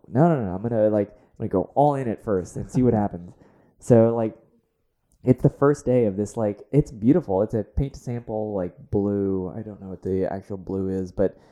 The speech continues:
Speaker 1: uh, but yeah, someone, like, first minute bid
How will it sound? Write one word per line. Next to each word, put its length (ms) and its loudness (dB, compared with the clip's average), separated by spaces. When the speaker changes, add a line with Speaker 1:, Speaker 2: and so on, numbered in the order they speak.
Speaker 1:
uh, 1000 -2
but 180 2
yeah, 120 2
someone, 320 -6
like, 240 -8
first 280 2
minute 280 -2
bid 240 4